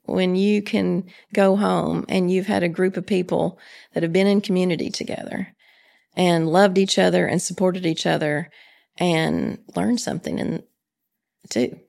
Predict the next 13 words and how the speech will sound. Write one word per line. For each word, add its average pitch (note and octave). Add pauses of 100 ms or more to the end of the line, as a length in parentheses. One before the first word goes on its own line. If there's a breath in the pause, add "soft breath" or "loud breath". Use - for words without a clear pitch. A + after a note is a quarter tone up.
(160)
you E3
know. -
So E3+
all A#3+
of D#4+
that C#4+
is A#3+
happening F#3
in, E3
in E3+
classrooms F3+
all G3+
over E3